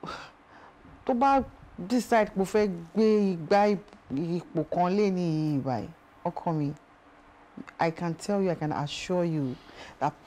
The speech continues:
people are going to vote for you. Pẹ̀lú àtìlẹyìn Ọlọ́run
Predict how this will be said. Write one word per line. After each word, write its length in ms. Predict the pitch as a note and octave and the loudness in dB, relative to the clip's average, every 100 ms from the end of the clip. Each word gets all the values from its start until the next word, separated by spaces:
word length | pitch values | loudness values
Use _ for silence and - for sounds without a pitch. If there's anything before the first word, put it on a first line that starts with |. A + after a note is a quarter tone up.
| - | -14
people 500 | - C4+ B3+ B3 A3+ | -2 2 2 2 2
are 100 | E3+ | 0
going 240 | D3+ F#3+ F3+ | 0 -2 -2
to 100 | D#3+ | -4
vote 460 | C3+ C3 D3+ D#3 | -4 -4 -2 -4
for 200 | - D3 | -6 -6
you. 280 | C3+ C3+ B2+ - - - - - - - - - - - - - - - | -4 -4 -6 -10 -20 -20 -20 -20 -20 -20 -20 -20 -20 -20 -20 -20 -20 -6
Pẹ̀lú 200 | F#3+ F#3 G#3+ | 0 2 2
àtìlẹyìn 640 | A#3 - F3+ E3 E3 D#3+ | 0 -4 -4 -2 0 0
Ọlọ́run 480 | D#3+ E3 F3 F3 | -2 -2 -2 -4